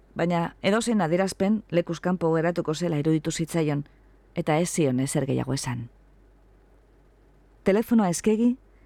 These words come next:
eta bere begien parean zerbitzariak momenturen batean utzitako kafesneari so geratu zen. Segituan esku biez ontziari oratu,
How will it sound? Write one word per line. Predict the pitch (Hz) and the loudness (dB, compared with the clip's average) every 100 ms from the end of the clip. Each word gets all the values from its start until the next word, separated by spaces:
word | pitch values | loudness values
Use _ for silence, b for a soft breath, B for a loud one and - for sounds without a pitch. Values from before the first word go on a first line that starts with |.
| b b b - | b b b -2
eta | 196 190 | 2 4
bere | 196 | 4
begien | 190 196 269 254 | 4 4 4 4
parean | 196 185 202 220 - | 2 2 2 2 -2
zerbitzariak | - 175 175 - 220 196 185 | -2 0 0 2 2 2 0
momenturen | 143 156 175 202 180 156 | -2 0 0 2 2 0
batean | 147 185 156 | 0 0 0
utzitako | 151 190 - 170 180 | -2 -2 -4 0 0
kafesneari | 151 185 190 180 165 190 - _ - | 0 -2 0 0 0 -2 -4 _ -8
so | - 170 | 0 0
geratu | 143 131 131 143 | 0 -2 -4 -4
zen. | - 131 135 - _ _ _ _ _ _ _ _ _ _ _ _ _ _ _ _ - | -4 -4 -6 -12 _ _ _ _ _ _ _ _ _ _ _ _ _ _ _ _ -10
Segituan | - 175 190 196 185 180 - | -2 0 0 0 0 0 -2
esku | 196 190 - | -2 -2 -2
biez | 170 175 175 - | 0 2 2 0
ontziari | 170 165 202 185 165 156 | -4 -4 0 0 2 0
oratu, | 156 175 254 | 0 -2 -4